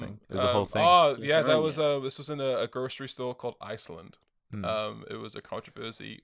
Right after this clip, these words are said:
Speaker 2: within the lasagna. There was a bunch of mystery meat. It
Speaker 3: Hotel
Speaker 2: wasn't just beef.
Speaker 3: Garfield.
Speaker 2: It was horse and a bunch of other stuff
Speaker 1: Oh,
Speaker 2: too,
Speaker 1: no.
Speaker 2: and they couldn't really identify the other stuff.
Speaker 1: Yeah.
Speaker 3: Oh my God.
Speaker 1: It's,
Speaker 2: Yeah.
Speaker 1: um, I feel like, you know, nowadays, like, horse racing f-, feels a bit, like,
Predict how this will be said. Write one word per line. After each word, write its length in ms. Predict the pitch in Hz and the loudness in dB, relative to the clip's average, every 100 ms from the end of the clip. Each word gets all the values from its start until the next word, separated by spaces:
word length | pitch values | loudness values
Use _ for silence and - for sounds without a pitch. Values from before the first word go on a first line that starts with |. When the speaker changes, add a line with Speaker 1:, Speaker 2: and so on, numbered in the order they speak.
| - | -16
Speaker 2:
within 360 | 113 107 110 | -14 -10 -10
the 80 | 110 | -10
lasagna. 680 | 110 110 117 131 123 117 113 _ _ - - - _ - | -8 -6 -4 -4 -4 -10 -14 _ _ -20 -20 -20 _ -8
There 120 | 113 | -8
was 140 | 107 | -8
a 40 | 107 | -10
bunch 300 | - 110 - | -8 -10 -10
of 160 | 107 | -14
mystery 500 | 113 113 - 117 107 | -10 -8 -8 -6 -8
meat. 260 | 104 123 120 _ _ - | -4 -4 -4 _ _ -8
It 120 | 123 | -4
Speaker 3:
Hotel 60 | 113 | -2
Speaker 2:
wasn't 200 | 117 127 | -2 -2
just 200 | 110 135 | 0 0
beef. 160 | 127 107 | 0 -4
Speaker 3:
Garfield. 240 | 101 104 | -8 -6
Speaker 2:
It 80 | 107 | -6
was 180 | 110 104 | -6 -8
horse 560 | - 117 107 - - - | -2 0 0 -4 -12 -10
and 120 | 113 | -10
a 40 | 113 | -6
bunch 220 | 120 - | -8 -6
of 60 | 110 | -8
other 120 | 110 | -8
stuff 220 | - 113 107 | -10 -10 -8
Speaker 1:
Oh, 80 | |
Speaker 2:
too, 140 | 104 104 | -6 -6
Speaker 1:
no. 260 | 104 104 101 | -6 -8 -10
Speaker 2:
and 100 | 110 | -10
they 40 | |
couldn't 220 | - 110 | -10 -10
really 260 | 107 104 104 - | -10 -10 -12 -10
identify 420 | 101 113 117 107 | -10 -10 -10 -12
the 100 | 104 | -12
other 80 | - | -18
stuff. 220 | - - | -16 -14
Speaker 1:
Yeah. 160 | 104 101 | -14 -14
Speaker 3:
Oh 140 | 120 139 | -16 -14
my 80 | 107 | -16
God. 320 | 104 107 110 - | -14 -16 -14 -6
Speaker 1:
It's, 180 | 143 143 | -4 0
Speaker 2:
Yeah. 140 | 165 | -2
Speaker 1:
um, 140 | 151 - | -2 0
I 120 | - 160 | 4 4
feel 260 | - 208 | 2 0
like, 280 | 214 170 - | 4 4 2
you 80 | 135 | 0
know, 160 | 123 113 | 2 2
nowadays, 800 | 110 120 120 107 90 87 - - _ | 2 2 2 0 0 -2 -8 -18 _
like, 260 | - 95 87 | 2 2 2
horse 420 | - 117 113 107 | 0 2 4 2
racing 460 | 110 98 95 95 90 | 0 0 0 -4 -6
f-, 40 | |
feels 840 | 87 - - - 98 95 90 90 82 | -8 -14 -14 -4 0 2 0 -2 -6
a 100 | 90 | -12
bit, 400 | 85 95 82 - - | -6 -2 -2 -4 -8
like, 640 | 85 80 71 _ - _ | -2 -2 -2 _ -20 _